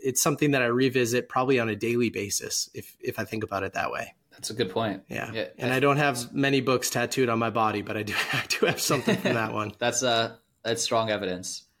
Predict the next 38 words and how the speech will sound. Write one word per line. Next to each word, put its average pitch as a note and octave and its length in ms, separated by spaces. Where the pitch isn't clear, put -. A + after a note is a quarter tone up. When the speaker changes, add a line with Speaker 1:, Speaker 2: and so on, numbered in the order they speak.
Speaker 2:
That's C3+ 240
actually, D#3+ 460
uh, A2 280
brings B2+ 240
me B2+ 100
to A#2 80
my A2 60
next G#2+ 240
question, G#2 340
which G#2 160
is G2 260
the, G2 220
the A#2 60
guiding A#2+ 360
principles G#2 480
that E2+ 100
you G2+ 120
kinda G#2+ 160
introduced A2 320
at F#2+ 80
the G2+ 40
beginning G2+ 280
of G2 60
the F2+ 60
book. F2+ 200
And G2+ 80
I - 20
think G#2 240
a G#2 60
lot G#2 160
of G#2 60
those F#2+ 120
are F#2 80
also G#2+ 240
inspired F#2+ 380
by F2+ 80
Tim F#2 160
Ferriss, - 460